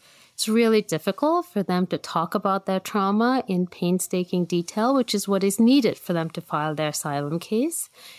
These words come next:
And so they need the mental health care to help them kind of work through their symptoms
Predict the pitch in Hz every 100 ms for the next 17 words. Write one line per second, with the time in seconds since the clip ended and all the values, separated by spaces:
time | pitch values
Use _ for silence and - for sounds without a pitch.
0 | - _ 208 196 - 208 196 220 220 247
1 | 254 220 208 196 202 190 226 262 - -
2 | 190 156 160 175 _ _ _ - 190 214
3 | 208 - - 190 190 - 190 170 170 -
4 | _ _ _ _ _ _ 202 196 202 -
5 | - - 220 233 294 311 311 - 330 330
6 | - 381 427 -